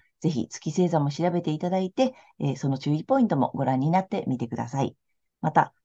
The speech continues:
月のまやかしから抜けるために、反対星座の回もね、ぜひ参考にしてみてください。ということで、けいちゃん、次回の放送は？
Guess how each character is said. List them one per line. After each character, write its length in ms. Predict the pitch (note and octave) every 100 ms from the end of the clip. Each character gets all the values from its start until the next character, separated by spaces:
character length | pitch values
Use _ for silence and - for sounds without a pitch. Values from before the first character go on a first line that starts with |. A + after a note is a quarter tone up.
| _
月 180 | - A3
の 160 | A3+
ま 120 | A3+ B3+
や 100 | C#4+
か 120 | A3
し 80 | -
か 120 | A#3+
ら 80 | A3
抜 160 | G#3+
け 100 | G#3
る 80 | A3
た 120 | A#3
め 100 | A#3
に、 160 | G#3 - _
反 220 | - C4
対 160 | C4+ C#4
星 160 | D4
座 140 | C4 D#3
の 80 |
回 200 | C3 C#3+
も 120 | B2+ A2
ね、 180 | C3+ - -
ぜ 100 | -
ひ 160 | -
参 220 | - A#2+ B2
考 180 | A#2
に 220 | B2+ A3 -
し 80 |
て 140 | - A#2
み 120 | E3
て 140 | F3
く 100 | D3
だ 120 | - -
さ 120 | C3
い。 140 | - _ _ _ _ _ _ _ _
と 80 | -
い 40 | D4
う 20 |
こ 100 | D#4+
と 80 | B3
で、 220 | D#3 -
け 80 | D#3+
い 60 |
ち 80 | D3
ゃ 40 | -
ん、 60 |
次 100 | D3+
回 140 | G#3 G3
の 100 | D3+
放 140 | B2
送 220 | A#2+ A#2
は？ 240 | B2 E3